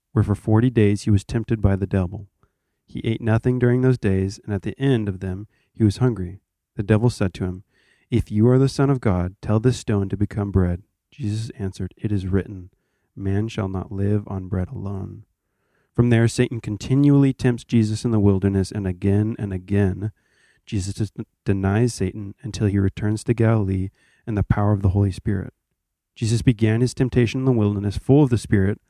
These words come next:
and left the desert of temptation in the power of the Holy Spirit.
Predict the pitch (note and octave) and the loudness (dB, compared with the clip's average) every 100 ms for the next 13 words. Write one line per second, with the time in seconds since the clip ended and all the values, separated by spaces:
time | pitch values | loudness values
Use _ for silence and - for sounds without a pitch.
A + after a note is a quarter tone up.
0 | _ _ - A2 G#2 G#2 A#2 - A#2 G#2+ | _ _ -8 -6 0 2 2 2 2 2
1 | G2+ G2 - G#2 - F#2+ - G2 - _ | 2 0 -4 -8 -4 -4 -4 -14 -18 _
2 | A#2 G2 - G2 F#2+ F#2 G2+ G#2+ - A#2+ | -12 -4 -2 -2 -4 -8 -12 -14 -14 -16
3 | - A2 | -14 -14